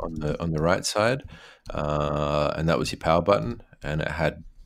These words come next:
like, a kind of plastic, uh, edging around the side of it, and a little, little, um, button at the front to open the, the lid on it,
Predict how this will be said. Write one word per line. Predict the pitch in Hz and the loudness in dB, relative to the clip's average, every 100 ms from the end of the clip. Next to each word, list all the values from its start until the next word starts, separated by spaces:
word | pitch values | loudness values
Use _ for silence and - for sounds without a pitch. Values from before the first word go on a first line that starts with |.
| - _ _ | -20 _ _
like, | - - | -12 -12
a | - | -12
kind | - | -6
of | 78 - | -6 -2
plastic, | 90 82 80 73 - - _ | 0 0 -2 -6 -8 -20 _
uh, | - 80 | -6 -4
edging | 90 85 92 90 | -2 -2 0 2
around | 90 90 | 2 0
the | 87 | -2
side | 98 95 | -2 0
of | 104 113 | -2 -6
it, | 120 - - - - - | -10 -12 -20 -20 -12 -6
and | 80 82 78 | -2 -2 -2
a | 80 | -2
little, | 85 82 78 87 | 0 -2 -4 -8
little, | 85 85 78 - | -4 -2 -2 -4
um, | 78 76 76 76 - - - _ - - | -4 -4 -4 -6 -10 -20 -20 _ -20 0
button | 82 90 | 0 0
at | 85 | -4
the | 80 | -4
front | - 87 85 - | -8 -6 -6 -6
to | 76 | -8
open | - 85 73 82 - - | -6 -6 -6 -14 -14 -8
the, | 78 76 73 - - | -2 -2 -2 -6 -12
the | 73 71 71 | -10 -8 -6
lid | 78 76 | -6 -6
on | 67 | -6
it, | 64 | -10